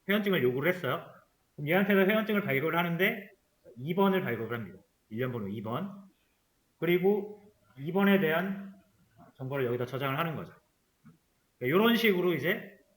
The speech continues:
서버에서 일련 번호만 제공을 하고 일련 번호에 대해 해-, 해당하는 정보를 서버에 직접 저장을 하는 겁니다.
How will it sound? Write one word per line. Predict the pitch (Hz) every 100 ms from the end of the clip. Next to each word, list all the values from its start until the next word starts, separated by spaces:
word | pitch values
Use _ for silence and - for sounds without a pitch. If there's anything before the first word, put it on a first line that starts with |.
| _ - _
서버에서 | - 214 226 208 160 180 - - - _ _ _ _ _ _ _ _ _ _ _ _ -
일련 | 156 220 240
번호만 | 233 220 202 190
제공을 | 139 - 143
하고 | 147 160 117
일련 | 127 151 196 196
번호에 | 170 165 151 143
대해 | 120 113
해-, | 180 180 -
해당하는 | 185 202 190 165
정보를 | 131 117 117 127 107
서버에 | 185 196
직접 | - - -
저장을 | 101 104 117
하는 | 185
겁니다. | 165 98 -